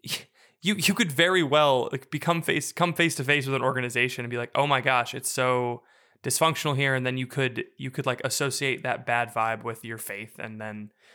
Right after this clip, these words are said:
you know, then all of a sudden you're like, "I don't know if I wanna be Catholic anymore." That's a really tough place to be. I don't know. Just make sure that, you know, you have a, s-, this is probably a better way to put it in a positive sense.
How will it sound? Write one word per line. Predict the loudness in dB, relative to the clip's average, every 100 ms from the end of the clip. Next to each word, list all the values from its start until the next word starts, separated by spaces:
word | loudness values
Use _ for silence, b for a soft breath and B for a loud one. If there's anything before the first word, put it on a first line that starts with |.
| b b
you | -8
know, | -6 -2
then | 0
all | 2
of | 0
a |
sudden | 0 0 0
you're | 0
like, | -2 -4 -10 -2
"I | 0
don't | 0
know |
if | -2
I | -4
wanna | -6
be | -2
Catholic | 0 0 -4
anymore." | -6 -6 -6 -2
That's | 0
a |
really | 2 2
tough | 2 0
place | 0 0 0
to | -2
be. | 0 2
I | 2
don't | 4
know. | 2
Just | 2 2
make | 0
sure | 2 2
that, | 4 2 0 B B B B B
you | 2
know, | 2 2
you | 2 0
have | 4 4 4
a, | 4
s-, | 2 2 0 -4 _ b b b 0
this | 2
is | 4
probably | 4 4
a |
better | 4 2
way | 2
to | 0
put | 0 0
it |
in | 0
a |
positive | 0 0 0 -4
sense. | -6 -8